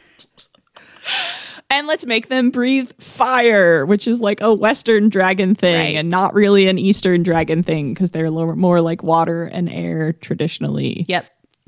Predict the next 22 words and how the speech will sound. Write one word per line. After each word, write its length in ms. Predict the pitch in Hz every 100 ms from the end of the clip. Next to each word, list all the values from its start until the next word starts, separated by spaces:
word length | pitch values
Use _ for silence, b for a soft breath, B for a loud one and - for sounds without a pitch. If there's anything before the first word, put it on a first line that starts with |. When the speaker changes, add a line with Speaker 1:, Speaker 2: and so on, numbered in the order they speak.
| _
Speaker 1:
Cool. 260 | - - - _ _ -
<laughs> 1400 | - 480 - _ _ _ - - - _ _ _ _ -
In 360 | 196 175 175 -
nineteen 320 | 190 185 175
ninety-five, 840 | 160 151 - 285 262 254 254 254 -
Rob 540 | 190 202 180 180 180 -
Minkoff 800 | 190 196 208 180 175 190 - -
recommended 920 | 185 - 170 165 165 175 160 165 - _ -
Tony 320 | 214 185 160
Bancroft, 880 | 160 208 285 302 180 156 214 - -
animator 560 | 180 170 165 160 165 160
of 280 | 160 160 165
the 80 | 160
gargoyles 720 | 170 190 185 170 156 160 -
in 200 | 156 180
Hunchback, 580 | - 135 - 175 269 -
Speaker 2:
Oh. 160 | 160 - -
Speaker 1:
to 140 | 185
be 360 | - 156 156 170 b b
Cook's 420 | - 170 - - -
co-director, 800 | - 233 185 139 - - 156 233 -
and 340 | 175 156 -